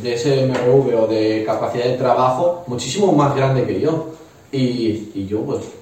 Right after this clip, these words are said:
me conformo o me gusta lo que estoy haciendo y con eso para mí es suficiente. Si fijaros antes lo que ha dicho Marcos, ¿no? Él lo que busca, eh, con el tema de los audios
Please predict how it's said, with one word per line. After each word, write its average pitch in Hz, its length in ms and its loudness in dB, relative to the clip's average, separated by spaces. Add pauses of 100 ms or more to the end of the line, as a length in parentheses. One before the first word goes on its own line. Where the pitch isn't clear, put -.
me 113 160 -6
conformo - 480 2
o - 100 4
me 107 60 -2
gusta - 460 0 (460)
lo 120 140 -2
que 110 40 -2
estoy 110 160 -4
haciendo 123 440 0
y 147 60 -2
con 123 160 -2
eso 208 140 -2
para 165 140 2
mí 151 100 4
es 202 80 0
suficiente. 139 680 -2 (260)
Si - 180 -10
fijaros 131 400 -2
antes 143 220 0
lo 131 100 0
que 120 60 -2
ha 117 40 0
dicho 113 180 -2
Marcos, 127 360 -2
¿no? 139 220 -4 (140)
Él 123 140 0
lo 160 100 6
que 151 100 2
busca, 156 420 -2 (260)
eh, 117 360 2
con 113 140 -4
el 110 80 -2
tema 127 200 0
de 127 80 4
los 120 160 0
audios 135 340 0